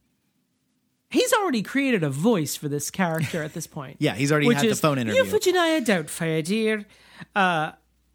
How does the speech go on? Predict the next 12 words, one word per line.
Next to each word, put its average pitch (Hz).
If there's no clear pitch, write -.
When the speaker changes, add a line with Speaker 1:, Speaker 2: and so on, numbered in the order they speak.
Speaker 1:
and 214
so 233
they 220
put 302
him 254
in 214
a 196
big 294
black 269
wig 185
with 170
giant 269